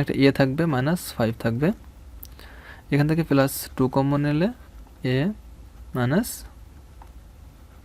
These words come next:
ফাইভ থাকবে। তাহলে টু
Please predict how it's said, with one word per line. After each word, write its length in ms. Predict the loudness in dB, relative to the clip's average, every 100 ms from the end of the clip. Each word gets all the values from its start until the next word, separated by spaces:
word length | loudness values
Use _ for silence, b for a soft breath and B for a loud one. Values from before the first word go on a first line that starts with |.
| -20 -20 -8
ফাইভ 140 | -4 -4
থাকবে। 260 | -6 -8 -10 -14 -18 -20 -20 -20 -20 -20 -20 -20 -20 -20 -20 -20 -20 -20 -20 -20 -20 -20 -20 B B B B B B B B B -20 -20 -20 -10
তাহলে 280 | 0 2 2 0 -2 -14 -20 -20 -2
টু 120 | 0